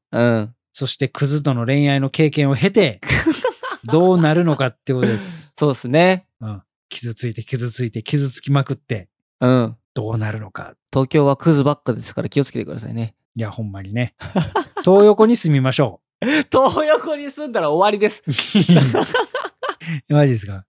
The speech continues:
Speaker 1: 東横、でも寝れたもんじゃないですよ、東横周辺なんて。
Speaker 2: まあ、寝れたもんじゃないですけどね。
Speaker 1: うん。ヤクザもいっぱいいますしね、あの辺。
Speaker 2: いや、ほんまに。
Speaker 1: うん。
Speaker 2: 元カリと戻る可能性なんか捨ててください。
Speaker 1: うん、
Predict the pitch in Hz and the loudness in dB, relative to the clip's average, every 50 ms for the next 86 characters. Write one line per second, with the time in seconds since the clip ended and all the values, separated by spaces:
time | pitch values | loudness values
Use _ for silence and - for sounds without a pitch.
0 | _ - 127 143 170 190 202 196 165 139 127 123 117 120 131 156 175 208 240 254 | _ -6 -2 0 2 2 2 2 0 -2 -4 -4 -6 -6 -2 0 0 2 2 2
1 | 220 254 254 262 233 139 127 120 110 - 101 - - 120 117 113 107 - - 117 | 2 2 2 2 0 -2 -2 -4 -6 -10 -12 -10 -8 -6 -4 -4 -4 -6 -6 -8
2 | 113 107 - - 143 - - 120 107 113 107 107 110 107 - _ - 117 - 113 | -8 -8 -8 -10 -10 -6 -4 -4 -2 -2 -4 -6 -8 -12 -16 _ -18 -18 -16 -16
3 | 107 98 104 110 107 101 98 104 135 160 185 185 170 - 175 165 165 170 156 113 | -14 -12 -10 -10 -10 -10 -6 -4 -2 0 0 0 -2 -2 -4 -4 -2 -2 -4 -4
4 | 101 107 139 175 - 113 110 107 104 104 104 104 123 160 185 - 123 123 139 160 | -4 -4 -4 -2 -2 -2 -4 -6 -8 -8 -10 -8 -8 -8 -10 -8 -8 -6 -6 -4
5 | - 135 120 104 104 104 - - 135 135 135 135 143 - - - 143 143 - _ | -4 -4 -6 -6 -6 -6 -4 -4 -4 -4 -4 -8 -10 -12 -12 -8 -8 -8 -8 _
6 | _ _ - - - - 107 - - 110 107 104 101 110 113 107 101 98 98 95 | _ _ -20 -20 -20 -20 -20 -18 -14 -12 -12 -10 -8 -8 -10 -10 -10 -12 -16 -18
7 | 90 - 131 127 127 127 135 139 147 151 - 113 131 143 - 170 165 - 180 185 | -16 -14 -14 -14 -14 -14 -14 -16 -16 -10 -4 0 0 2 4 2 2 2 2 2
8 | 185 190 233 285 220 214 214 214 220 247 247 214 170 - - 185 202 220 220 220 | 4 4 4 4 4 2 2 0 0 2 2 2 2 0 0 -2 -2 0 0 -2
9 | 208 - 226 220 208 190 165 143 123 131 - - - 214 214 208 202 196 196 165 | 0 0 0 0 2 0 0 0 0 -2 -2 0 2 4 4 6 6 4 4 2
10 | - 139 104 - _ _ - 143 165 180 151 110 | 2 -2 -4 -4 _ _ -4 0 0 0 0 -2